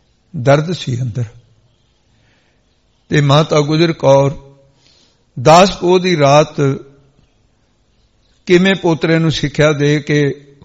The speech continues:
"ਕੋਈ ਬਸਤਰ ਨਹੀਂ ਹੈ ਕੋਲ, ਢਿੱਡੋਂ ਭੁੱਖੇ ਨੇ ਬੱਚੇ,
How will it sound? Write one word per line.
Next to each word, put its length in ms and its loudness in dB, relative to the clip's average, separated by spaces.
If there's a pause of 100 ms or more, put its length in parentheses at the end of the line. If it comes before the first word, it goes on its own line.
(180)
"ਕੋਈ 300 2
ਬਸਤਰ 440 -2
ਨਹੀਂ 160 -4
ਹੈ 140 0
ਕੋਲ, 320 -6 (1200)
ਢਿੱਡੋਂ 300 0
ਭੁੱਖੇ 400 -4
ਨੇ 60 -2
ਬੱਚੇ, 420 -4